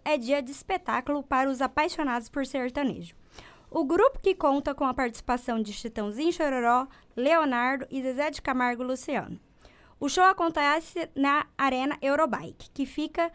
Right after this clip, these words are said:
no estádio Santa Cruz. Os portões serão abertos a partir das dezessete horas, mas os artistas só sobem ao palco a partir das vinte e uma horas. A expectativa é de mais de três horas de shows,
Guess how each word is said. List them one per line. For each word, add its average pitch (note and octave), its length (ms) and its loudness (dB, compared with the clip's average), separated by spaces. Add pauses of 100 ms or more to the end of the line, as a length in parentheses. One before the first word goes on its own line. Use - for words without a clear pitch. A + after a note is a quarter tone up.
(200)
no C4+ 80 -2
estádio A#3+ 440 0
Santa A3+ 380 -6
Cruz. - 400 -18 (300)
Os D4+ 160 -6
portões D#4+ 440 2
serão D4 220 0
abertos A#3 460 0
a B3 100 2
partir B3+ 480 -2
das C#4 160 0
dezessete B3 560 -4
horas, - 360 -8 (140)
mas B3+ 220 -2
os C#4 140 -4
artistas C#4 500 -2
só C4+ 140 -4
sobem F4+ 400 2
ao D#4 100 0
palco B3 460 0 (160)
a B3+ 120 0
partir C4+ 460 -4
das C4 160 -4
vinte A#3+ 200 -6
e - 60 -12
uma C4 160 2
horas. - 320 -10 (460)
A D4+ 160 4
expectativa D#4+ 1000 -2 (300)
é C#4 100 2
de B3+ 120 -4
mais B3+ 200 0
de B3 80 -4
três D4+ 440 0
horas C4 260 0
de C4+ 100 -8
shows, - 640 -12